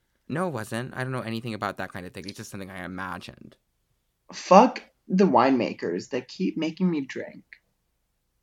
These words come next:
Speaker 1: That's you. Fuck you, David.
Speaker 2: What?
Speaker 1: Yeah,
Speaker 2: That's
Speaker 1: you make
Speaker 2: crazy.
Speaker 1: yourself drink.
Speaker 2: I don't have a problem.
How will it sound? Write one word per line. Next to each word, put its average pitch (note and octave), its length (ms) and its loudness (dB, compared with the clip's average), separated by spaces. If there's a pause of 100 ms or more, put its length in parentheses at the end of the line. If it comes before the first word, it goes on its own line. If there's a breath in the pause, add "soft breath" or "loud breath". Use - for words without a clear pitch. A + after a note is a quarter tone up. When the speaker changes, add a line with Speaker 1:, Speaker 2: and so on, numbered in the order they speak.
(200)
Speaker 1:
That's - 300 -4
you. G2+ 360 -2
Fuck A#3 340 -2
you, A2 340 2
David. E2+ 600 -8 (120)
Speaker 2:
What? E4 520 -4 (680)
Speaker 1:
Yeah, D3 260 -4
Speaker 2:
That's G#2 60 -10 (240)
Speaker 1:
you D4+ 140 4
make D3 180 2
Speaker 2:
crazy. C#3 80 -2
Speaker 1:
yourself C#3+ 480 4
drink. F2+ 560 -8 (360)
Speaker 2:
I A3+ 200 2
don't F3 240 6
have E3 140 4
a C3+ 80 8
problem. C3+ 720 4